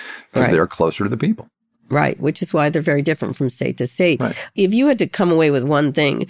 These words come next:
Speaker 2: are they positive about the future or just exhausted?
Speaker 1: Well, so look
Speaker 2: Exhaustion on every level seems to be clear.
Speaker 1: Yeah. I think people are really tired, but if you ask people about their individual financial circumstances, right?
Speaker 2: Yeah.
Speaker 1: Um, they are generally,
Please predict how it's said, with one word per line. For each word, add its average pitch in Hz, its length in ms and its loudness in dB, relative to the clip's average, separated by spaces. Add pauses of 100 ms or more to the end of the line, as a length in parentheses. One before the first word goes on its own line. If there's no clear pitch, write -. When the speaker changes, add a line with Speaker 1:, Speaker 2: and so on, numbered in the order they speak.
(260)
Speaker 2:
are 196 100 4
they 202 140 4
positive 370 640 0
about 269 260 2
the 254 80 -4
future 240 540 0
or 180 300 2
just 165 520 -4
exhausted? 147 800 -2 (320)
Speaker 1:
Well, 208 200 6
so - 20 6
look 185 100 -6
Speaker 2:
Exhaustion 202 720 4
on 156 200 2
every 147 260 2
level 101 280 0
seems 107 360 -4
to - 100 -6
be 139 140 -2
clear. 147 500 2
Speaker 1:
Yeah. - 120 -20 (220)
I 139 100 4
think 220 320 0
people 160 260 2
are 127 60 4
really 127 280 4
tired, 113 340 2
but 107 120 0
if 110 100 -4
you 127 220 2
ask 170 280 0
people 185 280 2
about 117 180 4
their 107 180 2 (200)
individual 151 840 2
financial 113 580 0
circumstances, 87 1040 -4
right? 85 300 0 (420)
Speaker 2:
Yeah. 98 240 2
Speaker 1:
Um, 95 260 0
they 117 260 4
are 117 160 4
generally, 147 880 2